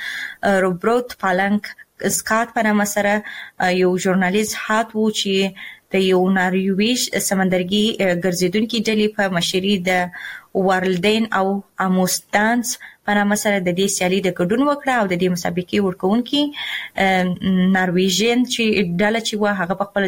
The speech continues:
د نهه نوي ورځو په مسافرت له تېرېدو څخه وروسته د ډسمبر پر څوارلسمې ورځ باندې په نولس سوه یولسم میلادي کال کې د دوه زره نهه سوه درې نوي کیلومتره واټن په وهلو سره د جنوبي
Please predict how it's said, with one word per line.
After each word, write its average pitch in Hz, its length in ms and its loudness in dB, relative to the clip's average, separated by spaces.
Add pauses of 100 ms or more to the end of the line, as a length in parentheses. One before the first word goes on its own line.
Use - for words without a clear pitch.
د 175 100 2
نهه 247 120 4
نوي 226 180 4 (240)
ورځو 196 300 -2
په 185 120 0
مسافرت 185 540 -2
له 180 140 0
تېرېدو 175 380 -2
څخه - 220 -4
وروسته 226 400 0
د 175 140 -2
ډسمبر 180 480 0
پر 233 100 -6
څوارلسمې 208 560 0 (600)
ورځ 220 260 2
باندې 220 260 0
په 190 100 0
نولس 190 280 0
سوه 180 160 0
یولسم 175 460 0
میلادي 180 260 0 (100)
کال 208 180 0 (100)
کې 202 140 -2 (180)
د - 20 2 (920)
دوه 220 160 2 (120)
زره 226 180 0 (540)
نهه 214 160 2
سوه 190 260 0
درې 240 180 2
نوي 220 220 2
کیلومتره 190 460 0
واټن 180 340 -2
په 180 80 2
وهلو 220 300 0
سره 214 200 0
د 180 120 -2
جنوبي 175 280 0